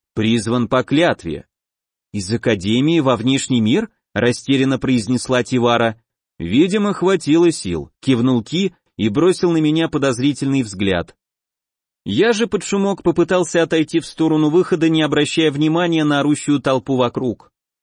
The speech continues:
Так как Кая тут больше нет, все взгляды были устремлены на меня. «Эй, Лайер, а приз?» спросил Бион, когда я поспешно начал собирать свои вещи. «Оставь себе»,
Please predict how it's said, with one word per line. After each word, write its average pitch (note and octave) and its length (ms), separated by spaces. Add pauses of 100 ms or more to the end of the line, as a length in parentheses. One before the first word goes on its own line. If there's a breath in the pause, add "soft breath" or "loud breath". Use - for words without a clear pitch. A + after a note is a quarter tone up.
(160)
Так - 180
как - 200
Кая G3 260
тут F3+ 160
больше F3 380
нет, G3 320
все D#3 200
взгляды E3+ 460
были F3+ 180
устремлены D#3 640
на D#3 120
меня. G#2 420 (600)
«Эй, F3 400
Лайер, D3+ 360
а D3 100
приз?» E3 440 (200)
спросил C3 520
Бион, C#3+ 340
когда B2+ 280
я C3 120
поспешно C3 540
начал B2+ 340
собирать A#2+ 400
свои A2+ 280
вещи. G#2 420 (480)
«Оставь A#2+ 460
себе», G2+ 440